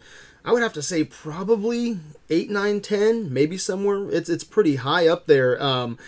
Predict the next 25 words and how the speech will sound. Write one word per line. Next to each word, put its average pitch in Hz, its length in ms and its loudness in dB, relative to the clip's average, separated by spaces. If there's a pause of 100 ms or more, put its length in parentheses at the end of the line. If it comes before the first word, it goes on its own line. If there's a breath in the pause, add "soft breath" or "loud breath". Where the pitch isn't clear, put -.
(400 loud breath)
and, 156 180 4
and 151 240 0
recently, 139 720 2
every 156 260 6
new 147 160 4
Marvel 147 320 6
movie 139 200 4
that 131 120 -2
comes 135 260 0
out 143 380 4
is 135 180 4
my 127 160 0
favorite 139 340 6
Marvel 165 320 6
movie. 120 200 0
It's - 120 -6
crazy 175 380 4
how 135 120 2
that's 127 200 0
been 127 200 0
working. 147 340 6
Like, 120 240 -2
you 131 80 -2
know, 117 180 0
um, 110 380 -6